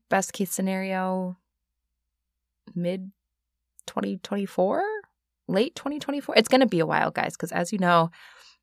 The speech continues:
I would love to continue to grow my family. Um, and so I'm taking, just stepping back a little bit from retreats. So I'm gonna do this Portugal one,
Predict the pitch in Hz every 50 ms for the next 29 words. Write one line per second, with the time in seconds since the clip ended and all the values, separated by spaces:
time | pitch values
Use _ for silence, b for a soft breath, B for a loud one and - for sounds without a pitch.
0 | _ - 147 156 170 180 175 175 180 190 - 185 180 - 180 175 170 170 - -
1 | 175 165 165 160 156 160 - - - - 156 151 151 151 156 160 - - 254 262
2 | 254 247 247 247 247 240 240 233 B B B B B B B B - 165 160 160
3 | 156 151 151 156 151 143 160 - - - _ - 156 156 - - 156 156 151 -
4 | 160 - - 156 151 147 147 151 151 - 170 - - - - - 180 - - 277
5 | - 262 240 220 - - - 175 160 151 - 151 156 156 147 156 - B B B
6 | B B B - 165 156 151 147 - - - 151 - - - - - - - -
7 | - 147 143 147 147 156 156 - 165 151 151 151 156 156 - - - - - -
8 | - 240 233 247 247 233 220 214 214 214 214 214 214